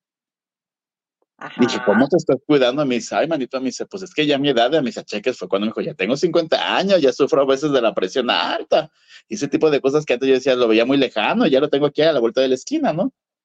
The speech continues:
Speaker 2: Me dice, "Pero, pues, digo", me dice, "no como pan, no como refresco". Yo, "Ah, pues, qué padre, qué maravilla, tú las traes". Le dije, "Pues, ese cuerpo caribeño necesita calor de un hombre, necesita un macho
Speaker 1: ¡Ah!
Speaker 2: alado".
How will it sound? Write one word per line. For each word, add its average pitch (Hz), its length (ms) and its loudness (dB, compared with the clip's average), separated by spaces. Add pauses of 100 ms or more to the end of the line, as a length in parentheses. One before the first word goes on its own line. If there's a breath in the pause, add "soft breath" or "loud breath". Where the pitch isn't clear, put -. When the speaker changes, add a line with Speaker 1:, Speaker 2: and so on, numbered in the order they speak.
(340)
Speaker 2:
Me 127 100 0
dice, 135 140 0
"Pero, 131 200 2
pues, 123 200 -2
digo", 120 320 4
me 117 140 -2
dice, 117 180 -4
"no 123 160 0
como 110 280 -2
pan, 131 480 0
no 120 120 0
como 95 180 -6
refresco". 135 680 0
Yo, 165 160 2
"Ah, 294 160 4
pues, - 120 -18
qué 107 120 -2
padre, 92 280 -2
qué 90 120 -6
maravilla, 90 460 -2
tú - 120 -4
las - 160 -10
traes". - 360 -14 (480)
Le 113 80 2
dije, 113 140 2
"Pues, 208 160 0
ese 131 200 -2
cuerpo 143 260 0
caribeño 110 460 0
necesita 123 380 -2
calor 101 460 0
de 131 100 4
un 123 120 0
hombre, 135 880 4
necesita 104 340 -6
un 139 100 0
macho 240 240 2
Speaker 1:
¡Ah! - 20 4
Speaker 2:
alado". 123 640 2